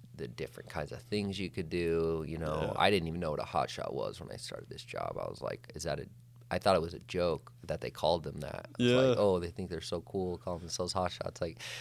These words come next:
Speaker 1: so it was kinda funny, uh, when I got into it. I had no idea about any of that, but, uh, my first role ever, uh, was in Oregon, and we were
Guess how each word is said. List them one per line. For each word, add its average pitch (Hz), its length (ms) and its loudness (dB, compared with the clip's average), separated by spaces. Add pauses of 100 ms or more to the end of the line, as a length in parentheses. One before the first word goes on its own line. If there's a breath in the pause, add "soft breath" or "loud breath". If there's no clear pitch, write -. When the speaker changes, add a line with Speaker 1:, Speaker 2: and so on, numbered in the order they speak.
(100)
Speaker 1:
so 117 200 10
it - 20 10
was 117 140 8
kinda 120 220 8
funny, 101 420 6
uh, 85 400 4
when 95 160 4
I 92 80 6
got 87 160 2
into 92 240 0
it. 82 60 0
I 82 60 2
had 80 120 0
no 92 160 4
idea 87 280 4
about 82 200 0
any 90 160 -2
of 82 60 -4
that, 80 280 0
but, 78 220 -4
uh, 76 180 -6
my 87 140 0
first 113 300 4
role 92 260 6
ever, 87 440 4
uh, - 220 -8
was 90 200 -6
in 85 100 -6
Oregon, 82 500 0
and 82 140 -8
we 85 160 -2
were 82 320 0